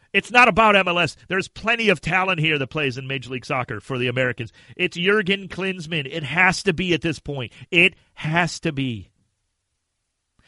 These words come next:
We've had teams loaded with Major League Soccer guys that played for the U S, and we've beaten everyone in the world at some point with M L S players. Don't give me that. It's a, it's a lazy excuse.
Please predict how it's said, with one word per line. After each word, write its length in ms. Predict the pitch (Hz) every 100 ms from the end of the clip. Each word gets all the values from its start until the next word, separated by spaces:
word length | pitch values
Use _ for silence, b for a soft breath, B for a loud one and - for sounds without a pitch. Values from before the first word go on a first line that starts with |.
| b
We've 180 | b 208
had 220 | 208 220
teams 360 | - 214 208 147
loaded 540 | 170 165 180 190 208 180
with 180 | 156 -
Major 280 | 165 151
League 180 | 160 151
Soccer 320 | - 147 147
guys 260 | 123 123 113 b b
that 120 | 131
played 260 | - 165 151
for 60 |
the 100 | 151
U 140 | 147 151
S, 160 | 143 - B
and 120 | 160
we've 200 | 165 123
beaten 280 | 180 165 160
everyone 440 | 147 147 123 123
in 40 |
the 60 | 113
world 360 | 110 110 98 - _ -
at 140 | 123
some 180 | 127 113
point 300 | 107 98 95 _ _
with 320 | 135 175 170 -
M 180 | 175 151
L 180 | 156 151
S 200 | 143 -
players. 500 | - 135 117 95 -
Don't 260 | 175 196 170
give 160 | 202 240
me 140 | 240
that. 260 | 196 147 113 _ _ _ _ _ _
It's 200 | 180 196
a, 180 | 202 196
it's 120 | 196
a 80 | 214
lazy 580 | 196 196 214 233 247 220
excuse. 760 | - - 226 233 196 - -